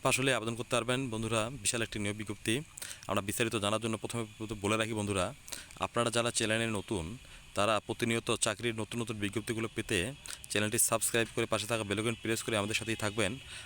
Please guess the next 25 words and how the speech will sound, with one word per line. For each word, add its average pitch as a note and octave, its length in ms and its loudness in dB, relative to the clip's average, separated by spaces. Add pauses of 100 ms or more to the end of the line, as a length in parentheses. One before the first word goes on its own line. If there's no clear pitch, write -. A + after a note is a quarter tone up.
(100)
আর G2+ 180 4
হ্যাঁ A#2 160 0
বন্ধুরা, E2+ 280 0 (440)
আপনাদের A2+ 340 4 (220)
যারা G#2 240 2
শুভাকাঙ্ক্ষী A#2 420 2
ব-, F#2 280 -4
বন্ধু, G2+ 240 2 (140)
ভাই G#2 160 0 (720)
এবং G#2+ 140 6 (120)
বোন G#2 180 4
রয়েছে A#2 280 2
তাদের G#2+ 180 2
কাছে G#2 180 -2
ভিডিওটি G#2 200 0
শেয়ার - 220 4
করে F#2+ 140 2
দিবেন। D#2 160 -2 (480)
আর F2 140 2
বন্ধুরা A2+ 260 4
বিস্তারিত A2 380 0
জানার A2 320 0
জন্য A#2 120 2 (100)
ভিডিওটি G#2+ 340 2
না G2 60 2